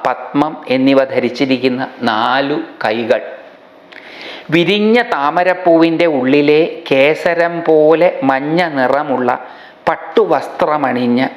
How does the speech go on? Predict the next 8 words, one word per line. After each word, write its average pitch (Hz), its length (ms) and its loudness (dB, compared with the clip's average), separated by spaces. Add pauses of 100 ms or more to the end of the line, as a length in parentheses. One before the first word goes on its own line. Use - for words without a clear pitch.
ശരീരം, 113 420 -2 (1600)
വക്ഷസിൽ 165 680 -2 (440)
ശ്രീവത്സമെന്ന 147 1040 0 (120)
മറുക്, 110 340 0 (1400)
കഴുത്തിൽ 160 560 0 (420)
അതിസുന്ദരമായ 143 1200 0 (260)
കൗസ്തുഭരത്നം, 117 1040 -2 (1300)
മധുകൊണ്ട് 147 800 2